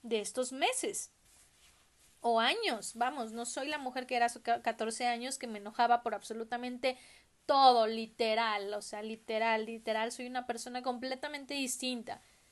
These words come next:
Me gusta, me gusta en lo que me estoy convirtiendo. Pero tuve que eliminar algunas vacas.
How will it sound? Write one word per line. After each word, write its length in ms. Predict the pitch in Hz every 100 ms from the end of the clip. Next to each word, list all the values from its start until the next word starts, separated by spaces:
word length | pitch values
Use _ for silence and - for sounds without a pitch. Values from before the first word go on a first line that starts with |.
| _ _ _
Me 160 | 233 220
gusta, 640 | 240 302 - 233 220 226
me 140 | 247 240
gusta 280 | 247 254 269
en 80 |
lo 80 | 277
que 100 | 277
me 80 | 233
estoy 240 | 220 240
convirtiendo. 760 | 240 233 226 220 226 208 196 208 _ _ _ _ _ _ _ _ _ _
Pero 240 | - 415 -
tuve 420 | 269 233 254 277
que 180 | 320 285
eliminar 560 | 247 220 214 202 196
algunas 480 | 214 233 208 208 -
vacas. 560 | - - - - -